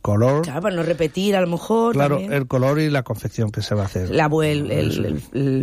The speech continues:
Speaker 2: vuelo
Speaker 1: ¿Cómo
Speaker 2: de
Speaker 1: se,
Speaker 2: la falda,
Speaker 1: cómo se va a
Speaker 2: cómo es el
Speaker 1: confeccionar eso?
Speaker 2: corpiño.
Speaker 1: Sí. A mí, eh,
Speaker 2: Tú ahí has dicho,
Speaker 1: sí, yo
Speaker 2: los, los
Speaker 1: sinceramente
Speaker 2: expertos que decidan.
Speaker 1: Sí, sí, porque yo ahí, pues, tengo gente que, que está muy preparada para eso, lo hace todo muy bien.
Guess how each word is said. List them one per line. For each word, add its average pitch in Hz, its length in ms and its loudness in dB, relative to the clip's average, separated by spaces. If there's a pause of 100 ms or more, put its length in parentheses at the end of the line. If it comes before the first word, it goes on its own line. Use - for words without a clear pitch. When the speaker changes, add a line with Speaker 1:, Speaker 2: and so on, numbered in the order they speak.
Speaker 2:
vuelo 139 160 -6
Speaker 1:
¿Cómo 156 180 4
Speaker 2:
de - 60 2
Speaker 1:
se, 151 60 2
Speaker 2:
la 143 120 -2
falda, 262 440 0
Speaker 1:
cómo 240 140 2
se 233 80 0
va 151 80 0
a - 20 0
Speaker 2:
cómo - 0 -
es - 80 -4
el - 80 0
Speaker 1:
confeccionar 135 400 0
eso? 254 160 0
Speaker 2:
corpiño. 226 340 -2
Speaker 1:
Sí. 277 60 -12 (560)
A 120 60 0
mí, 139 480 2
eh, 117 540 0 (1200)
Speaker 2:
Tú 220 80 4
ahí 214 160 4
has 185 80 2
dicho, 170 180 2
Speaker 1:
sí, - 0 -
yo 180 100 4
Speaker 2:
los, - 20 4
los 180 100 0
Speaker 1:
sinceramente 202 480 0
Speaker 2:
expertos 254 400 -2
que 190 120 -4
decidan. 131 420 -8
Speaker 1:
Sí, 262 300 2 (300)
sí, 226 240 2
porque 160 340 2
yo 202 220 2 (280)
ahí, 196 340 2
pues, 160 260 -8
tengo 175 240 2
gente 190 440 2
que, 143 360 0
que 139 60 -4
está 156 160 0
muy 175 140 4
preparada 180 440 2
para 180 200 2
eso, 214 200 0
lo 233 80 2
hace 175 180 0
todo 170 220 2
muy 185 140 4
bien. 240 260 0